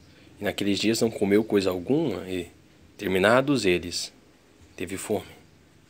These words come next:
E disse-lhe o diabo: "Se tu és o Filho de Deus, dize a esta pedra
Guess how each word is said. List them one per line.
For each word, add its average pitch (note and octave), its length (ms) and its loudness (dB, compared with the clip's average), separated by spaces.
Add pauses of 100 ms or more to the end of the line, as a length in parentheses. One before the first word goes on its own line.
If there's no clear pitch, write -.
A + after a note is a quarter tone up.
(520)
E G2 60 -2
disse-lhe B2+ 420 6
o C3+ 60 4
diabo: F2+ 360 4
"Se - 160 0
tu F#3 340 4
és E3+ 360 8
o B2+ 60 -2
Filho A#2+ 260 -2
de C#3 120 2
Deus, A#2 680 4
dize B2+ 400 2
a A2 80 8
esta G#2 280 2
pedra F2+ 560 2